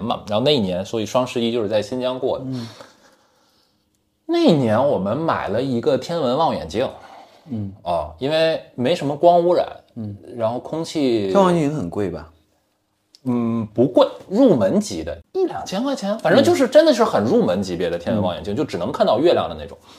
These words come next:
Speaker 1: 就当时决定要买，是因为觉得那个地方特别适合去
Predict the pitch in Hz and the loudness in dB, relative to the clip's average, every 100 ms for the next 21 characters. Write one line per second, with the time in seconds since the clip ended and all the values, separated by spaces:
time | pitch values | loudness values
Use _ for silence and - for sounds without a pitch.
0 | - - - - - - _ _ _ - | -20 -20 -20 -20 -20 -20 _ _ _ 2
1 | 208 285 330 - 170 214 - - 127 302 | 6 6 4 4 6 8 6 6 6 8
2 | 285 170 117 87 98 147 160 170 170 127 | 4 4 4 -2 -4 -8 -4 -4 -4 -4
3 | 127 156 175 147 151 147 160 180 123 123 | -4 -4 -4 -2 -4 -4 -4 -4 -4 -4
4 | - 190 135 92 85 85 - 98 90 82 | -4 -2 -2 -4 -6 -8 -8 -8 -6 -6
5 | 64 - | -10 -14